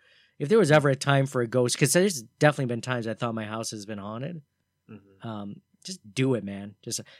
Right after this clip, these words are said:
Speaker 1: but no, that was just my wife. Um, so another interesting <laughs> stat from the Bills game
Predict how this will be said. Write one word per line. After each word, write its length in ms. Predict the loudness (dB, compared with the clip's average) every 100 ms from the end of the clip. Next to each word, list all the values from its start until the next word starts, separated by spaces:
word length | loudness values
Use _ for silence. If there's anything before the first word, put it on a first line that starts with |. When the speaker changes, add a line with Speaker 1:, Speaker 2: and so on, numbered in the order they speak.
| _
Speaker 1:
but 100 | -2
no, 140 | 2 6
that 120 | 4
was 120 | 4
just 160 | -4 -10
my 100 | -12
wife. 220 | -14 -20 _ -6
Um, 400 | -4 -4 -8 -12 _ _ _ -20 _ -6
so 280 | 6 6 8
another 380 | 4 2 0 -4 -20 -8
interesting 440 | -6 -2 -2 0
<laughs> 80 | -2
stat 300 | -2 -4 -4
from 160 | -4 -4
the 80 | -4
Bills 320 | -4 -4 -6
game 360 | -10 -10 -12